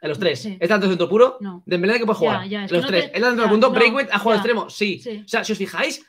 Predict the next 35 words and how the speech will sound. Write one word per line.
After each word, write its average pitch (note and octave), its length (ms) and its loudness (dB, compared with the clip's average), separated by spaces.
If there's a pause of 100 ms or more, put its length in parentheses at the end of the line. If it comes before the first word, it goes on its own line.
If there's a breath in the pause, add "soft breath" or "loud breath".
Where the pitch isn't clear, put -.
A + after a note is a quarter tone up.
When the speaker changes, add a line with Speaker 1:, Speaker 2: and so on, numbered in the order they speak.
Speaker 1:
arriba B3+ 340 0
tenemos A#3 300 -2
todos D4+ 180 -8
jugadores C#4 460 -4 (180)
que G3+ 120 -6
pueden B3 220 2
jugar D3+ 180 -8
de C#3+ 60 -10
extremo, B3 380 0
pueden A#3 160 -2
jugar F#3+ 160 -2
de E3+ 60 0
Speaker 2:
Ya, E3 60 -2
pero C4+ 120 0
Speaker 1:
delantero. B3 200 2
Speaker 2:
no C#4+ 60 0
hay E4 120 -2
un E4 120 -4
nueve. C4 460 -6
Ya, F#3+ 80 -6
Speaker 1:
Eh, F#3 240 -2
Speaker 2:
sí. F#3 80 -2
Speaker 1:
exactamente. F3+ 600 -4
Speaker 2:
Ya. G3 80 -2
Speaker 1:
El, G#3+ 200 -2
el A3 140 2
nueve D4 260 0
puro B3 220 0
que G3 100 0
vino A#3 480 -6 (480)
era A3+ 160 -6
el C4 60 -10
Kun C4 160 -6
Agüero. C4+ 500 -2 (220)
Speaker 2:
Ya. G3+ 240 -20